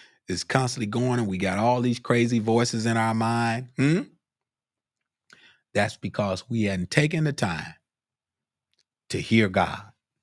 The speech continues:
Let's take a look here. We're gonna go a little bit deeper. Let's take a look here. In verse number twenty-seven,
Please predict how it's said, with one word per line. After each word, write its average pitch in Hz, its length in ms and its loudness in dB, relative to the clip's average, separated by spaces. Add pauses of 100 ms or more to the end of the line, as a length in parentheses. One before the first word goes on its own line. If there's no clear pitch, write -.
(440)
Let's 120 160 0
take 180 220 2
a - 20 0
look 165 200 2
here. 82 220 -6 (3500)
We're 101 100 4
gonna 101 200 4
go 101 160 6
a - 20 6
little 113 180 6
bit 120 220 2
deeper. 104 340 2
Let's 101 140 0
take 120 240 4
a 107 40 0
look 95 200 0
here. 82 180 -6 (1120)
In 87 160 0
verse 101 240 4
number 101 160 2
twenty-seven, 92 600 -2